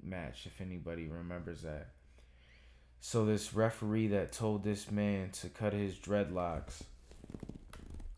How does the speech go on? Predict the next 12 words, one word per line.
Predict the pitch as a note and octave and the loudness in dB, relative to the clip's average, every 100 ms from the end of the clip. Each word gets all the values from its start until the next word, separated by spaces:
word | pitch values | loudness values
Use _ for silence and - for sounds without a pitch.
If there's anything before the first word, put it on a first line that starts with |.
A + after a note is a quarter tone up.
| - - | -14 -4
is | G#2 G2+ | -2 2
now | G#2 F2+ | 2 2
suing | F2+ - A#2+ A2+ A2 | -2 -2 2 4 4
for | G#2 F#2+ | 2 -2
defamation | F2 F#2+ F#2+ - F2 F#2+ G2 - F2 E2 G2 - - - - - - - G1+ | 0 0 0 -4 -2 0 -2 -4 -6 -6 -10 -16 -20 -20 -18 -10 -8 -8 -6
for | - E2 | -2 -2
a | |
hundred | F#2 A2+ G#2 G2 | 2 2 2 2
thousand | G2 G2 F#2 F#2+ | 4 4 2 -2
dollars, | F#2 F2+ F2 E2+ | 0 0 0 -2
saying | - - F#2+ F#2+ F#2 F2 | -4 -4 -2 -2 -4 -2
that | F2 E2+ D#2+ | -4 -4 -8